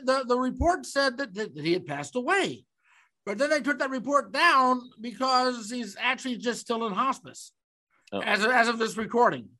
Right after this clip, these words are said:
Speaker 1: That, um, that, uh, yeah, his wife was, like, very distraught. So she posted on Facebook that he had died.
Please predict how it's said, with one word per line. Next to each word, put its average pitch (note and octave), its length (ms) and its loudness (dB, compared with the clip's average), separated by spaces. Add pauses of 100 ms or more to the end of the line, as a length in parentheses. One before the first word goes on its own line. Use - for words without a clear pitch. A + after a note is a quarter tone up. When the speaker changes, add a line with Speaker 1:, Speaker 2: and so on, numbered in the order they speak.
(680)
Speaker 1:
That, F#3+ 340 -2
um, F#3+ 300 4 (760)
that, G3 300 0
uh, F#3+ 200 6
yeah, A3+ 180 4
his F#3+ 140 2
wife A#3 220 4
was, G#3+ 100 -4
like, F#3 140 -2
very A#3+ 180 0
distraught. A#3 500 2 (240)
So F3+ 100 -10
she A3 120 -6
posted A#3+ 300 2
on G#3 160 0
Facebook G#3+ 400 -2
that F#3 100 -2
he F3 100 0
had E3 120 -2
died. G#3 520 4